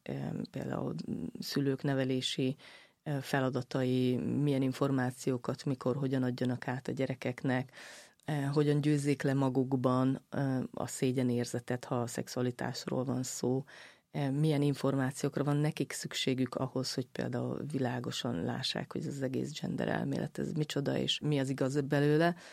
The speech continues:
De amikor egy, ö, egy egyéni tanácsadás van, akkor teljesen arról beszélgetünk, ami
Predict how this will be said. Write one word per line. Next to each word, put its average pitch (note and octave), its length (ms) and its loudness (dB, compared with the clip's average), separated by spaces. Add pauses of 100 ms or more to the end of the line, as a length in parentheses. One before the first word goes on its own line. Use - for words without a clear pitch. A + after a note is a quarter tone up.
(220)
De D#3+ 160 4
amikor D#3+ 440 4
egy, D3+ 240 4
ö, D3 240 6 (140)
egy - 240 -2
egyéni E3 380 6
tanácsadás C3+ 800 0
van, D#3 340 0 (440)
akkor D3 480 -2
teljesen C#3+ 720 4 (140)
arról C3 300 0
beszélgetünk, C3 1040 -2 (100)
ami C#3+ 500 2